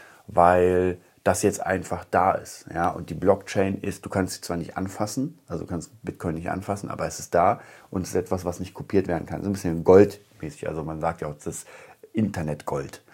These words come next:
Also, seid auf jeden Fall dabei, guckt euch N F Ts an, guckt euch, wie euch das helfen könnte. Und ich hätte zum Beispiel eine Idee, und vielleicht mache ich das mal,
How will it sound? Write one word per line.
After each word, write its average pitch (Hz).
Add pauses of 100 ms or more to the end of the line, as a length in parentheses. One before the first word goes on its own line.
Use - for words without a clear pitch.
(920)
Also, 107 (400)
seid 107
auf 101
jeden 101
Fall 95
dabei, 104
guckt -
euch 101
N 104
F 101
Ts 92
an, 120
guckt -
euch, 95
wie 107
euch 98
das 90
helfen 98
könnte. 127
Und 98
ich 98
hätte 104
zum 98
Beispiel 95
eine 82
Idee, 104 (500)
und 92
vielleicht 87
mache 90
ich 101
das 104
mal, 104